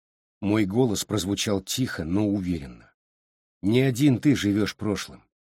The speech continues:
Ни одному тебе хочется вернуть любимую женщину». В этот момент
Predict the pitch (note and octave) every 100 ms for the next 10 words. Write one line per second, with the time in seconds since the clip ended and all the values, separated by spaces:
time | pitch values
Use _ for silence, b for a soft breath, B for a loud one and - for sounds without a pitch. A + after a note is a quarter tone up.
0 | _ _ - G2 A2 F#2+ A#2+ B2+ A#2+ C3
1 | A#2 B2 F2 - G#2+ G2 F#2+ G2+ F#2+ F#2
2 | G#2+ A2 - F2+ E2+ G2 G2 G2 F2 E2+
3 | C#2+ - - - _ _ _ _ _ _
4 | _ - D3+ D#3+ D3+ C#3 C#3 F#3 F#3 G#2